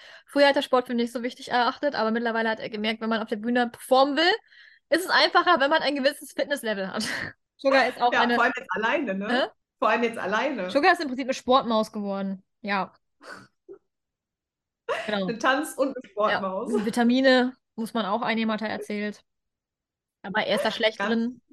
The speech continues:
Speaker 1: Er nimmt sie so unregelmäßig. Die letzten hat er wohl weggeworfen. Aber er sollte sie öfter nehmen. Wär gut, wenn man Sport macht.
Speaker 2: Ich mag das, wie du das vorträgst, weil alle Amis, die Sugar kennen, wissen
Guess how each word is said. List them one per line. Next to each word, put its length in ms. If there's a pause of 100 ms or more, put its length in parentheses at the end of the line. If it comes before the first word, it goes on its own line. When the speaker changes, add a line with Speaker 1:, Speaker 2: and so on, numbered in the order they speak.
(120)
Speaker 1:
Er 100
nimmt 180
sie 80
so 120
unregelmäßig. 920 (480)
Die 60
letzten 280
hat 80
er 80
wohl 100
weggeworfen. 640 (840)
Aber 140
er 120
sollte 240
sie 160
öfter 200
nehmen. 360 (600)
Wär 140
gut, 300 (760)
wenn 120
man 100
Sport 320
macht. 200 (1080)
Speaker 2:
Ich 160
mag 260
das, 180
wie 60
du 120
das 200
vorträgst, 720 (220)
weil 140
alle 280
Amis, 420
die 100
Sugar 360
kennen, 320
wissen 260